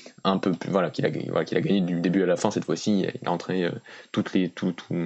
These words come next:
il a dirigé tous les matchs de, de cette deuxième Copa Liberta-, Libertadores deux mille vingt et un, euh, pour s'imposer sa-, face à Flamengo, euh, qui va commencer, euh, bah, Alex, euh,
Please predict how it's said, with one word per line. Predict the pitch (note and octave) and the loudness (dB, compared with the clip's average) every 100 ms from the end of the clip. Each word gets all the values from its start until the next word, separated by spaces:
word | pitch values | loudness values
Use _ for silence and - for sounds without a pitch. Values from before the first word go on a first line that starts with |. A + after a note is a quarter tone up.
| F2 - | -2 -2
il | F2+ | 2
a | |
dirigé | F2 F#2+ G2 | 4 4 2
tous | - | 2
les | F#2 | 2
matchs | G2 - | 2 0
de, | - - - - - | -2 -4 -8 -18 -6
de | - | 0
cette | F#2+ E2+ - | 0 0 0
deuxième | F#2 G2 G2 | 2 2 2
Copa | F2 | 2
Liberta-, | F2+ E2+ - - F2+ | 2 2 0 -2 0
Libertadores | F#2 F#2 F2 F#2 - F2+ | 2 2 0 -2 0 -2
deux | F2+ | 0
mille | E2+ | -2
vingt | C#2 - | -4 -6
et | - | -10
un, | - - - - - - E2 | -12 -20 -18 -18 -16 -2 0
euh, | E2+ D#2+ - | 2 0 -2
pour | - | -4
s'imposer | F2 - F2 F#2+ | -4 0 2 2
sa-, | - | 0
face | - - | -4 -4
à | E3+ | -4
Flamengo, | - - E2 F#2 F#2+ A#2 - - - - - - - | 0 0 2 0 0 -4 -10 -16 -16 -18 -18 -6 -2
euh, | D#2+ D#2+ D#2 F2 E2+ - | 0 0 0 -2 -4 -4
qui | - | -2
va | F#2 F2 | 0 2
commencer, | F2+ E2 - F#2 F#2 F2 | 0 0 0 2 2 4
euh, | E2 E2 E2 | 2 2 2
bah, | - | 2
Alex, | - - - - | 0 -2 -6 -8
euh, | - - - | -8 -6 -6